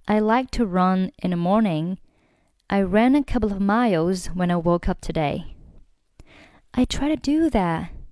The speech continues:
but I can't get up early enough." "I couldn't either at first, but you get used to it."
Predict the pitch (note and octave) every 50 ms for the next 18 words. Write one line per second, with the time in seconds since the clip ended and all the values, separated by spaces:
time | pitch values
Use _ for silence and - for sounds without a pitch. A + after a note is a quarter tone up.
0 | _ _ _ - - A3+ A3+ A3+ - - - - - - A3+ A3+ A#3+ B3 A#3+ -
1 | _ _ _ - G3 F#3+ F#3 F#3+ F#3 - - F#3 F3+ F3+ F3+ F3 F3 E3+ E3 E3
2 | E3 - - - - - - - _ _ _ _ _ _ _ _ _ _ _ _
3 | - _ _ _ _ _ _ _ _ - - B3 B3+ - - - F4 D#4 C#4 A3+
4 | G#3 G3+ F3+ F#3+ F#3 F3+ - - - - - G#3 G#3 F#3 F3 E3 - - - F3+
5 | - - - - _ _ _ _ _ _ _ _ _ - G#3 G#3 - - A3 -
6 | G#3 G3 - G3 A3 C#4 C#4+ - - - G3+ F3 E3+ D#3+ -